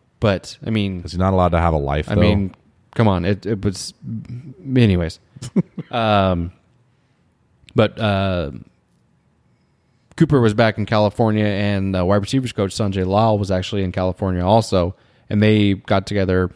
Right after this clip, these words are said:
Speaker 1: a few, you know, a few times during the bye week. Um, you know, worked on, worked on routes and, and kind of the offense. So he did get plenty. I'm sure he's been working overtime also, just, you know,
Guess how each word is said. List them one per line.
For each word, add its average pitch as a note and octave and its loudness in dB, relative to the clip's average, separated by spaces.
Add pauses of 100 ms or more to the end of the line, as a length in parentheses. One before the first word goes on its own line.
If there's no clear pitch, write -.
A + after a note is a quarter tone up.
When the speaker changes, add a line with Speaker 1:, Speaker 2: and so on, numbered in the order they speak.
(400)
Speaker 1:
a G#2 -2
few, A2 0 (120)
you G#2+ -2
know, F#2 0
a F2 0
few G#2 -2
times F#2+ 0
during G2 2
the F#2+ 0
bye F2+ 2
week. F2+ 0 (520)
Um, F2+ -2 (880)
you A2+ 0
know, F2 2
worked F2+ 0
on, F#2 0
worked A2 -2
on F#2 2
routes F#2 0
and, E2+ -2
and F2+ -2
kind G2 0
of F2+ 0
the F2+ 0
offense. F2+ -2
So G2 0
he A2+ 4
did A2 2
get G#2 0 (260)
plenty. G#2+ 2
I'm G#2+ 2
sure A2 4
he's G2 -4
been F#2 0
working G2+ -4
overtime F#2+ -2
also, F#2 2 (640)
just, F2+ -2 (560)
you - -4
know, E2+ -6